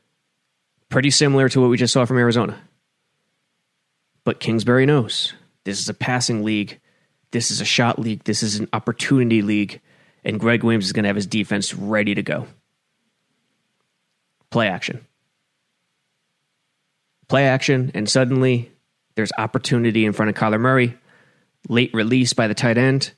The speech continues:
after he initially blocks. No shot. Whether it was Jordan Jenkins, who was supposed to cover him, or Marcus May, it doesn't matter.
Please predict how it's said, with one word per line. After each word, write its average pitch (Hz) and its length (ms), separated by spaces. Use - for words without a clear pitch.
after 113 260
he 107 100
initially 107 360
blocks. 120 520
No 110 180
shot. - 320
Whether 110 320
it - 80
was 101 260
Jordan 123 240
Jenkins, 127 480
who 110 80
was 107 120
supposed - 260
to - 60
cover 139 380
him, 135 160
or 101 160
Marcus 101 440
May, 131 340
it 120 120
doesn't 110 240
matter. - 320